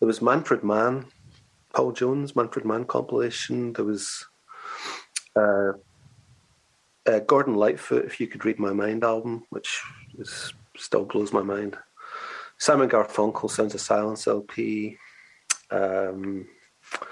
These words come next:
again, you know, still play that one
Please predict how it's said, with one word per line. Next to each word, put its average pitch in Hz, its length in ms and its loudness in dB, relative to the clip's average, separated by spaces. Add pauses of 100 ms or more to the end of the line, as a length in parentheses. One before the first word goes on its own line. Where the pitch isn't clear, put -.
(520)
again, 98 500 0 (400)
you 98 140 -4
know, 95 260 -4 (460)
still - 240 -2
play 98 220 -4
that 110 180 2
one 104 180 -2